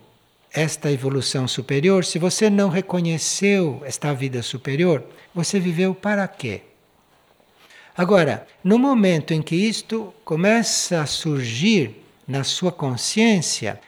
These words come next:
aí você tem que optar. Aí você tem que fazer uma opção.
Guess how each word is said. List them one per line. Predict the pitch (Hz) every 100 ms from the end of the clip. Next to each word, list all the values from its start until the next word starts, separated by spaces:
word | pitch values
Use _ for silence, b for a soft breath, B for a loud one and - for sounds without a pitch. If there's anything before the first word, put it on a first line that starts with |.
| b
aí | 135 196
você | 226 - 226
tem | - 240
que | 190
optar. | 147 107 - 98 92 - _ B B -
Aí | 143
você | 185 214
tem | 202 233 247
que | 208
fazer | 160 139 170
uma | 170
opção. | 151 - - - 143 165